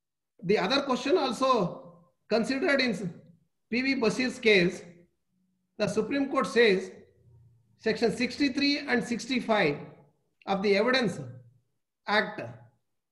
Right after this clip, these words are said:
cannot be looked into while considering the digital evidence. Specifically comply section sixty-five B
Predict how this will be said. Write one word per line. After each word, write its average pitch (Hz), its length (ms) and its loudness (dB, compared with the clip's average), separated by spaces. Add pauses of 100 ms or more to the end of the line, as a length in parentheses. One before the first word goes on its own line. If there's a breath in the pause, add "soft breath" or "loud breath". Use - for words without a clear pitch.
(300)
cannot 233 380 0
be 226 160 0
looked 214 280 4
into 214 320 2
while 214 380 0
considering 247 680 -2
the 247 120 -2
digital 208 480 2
evidence. 185 460 0 (840)
Specifically 262 840 -2
comply 254 540 0
section 240 380 -4
sixty-five 254 760 -6
B - 480 -2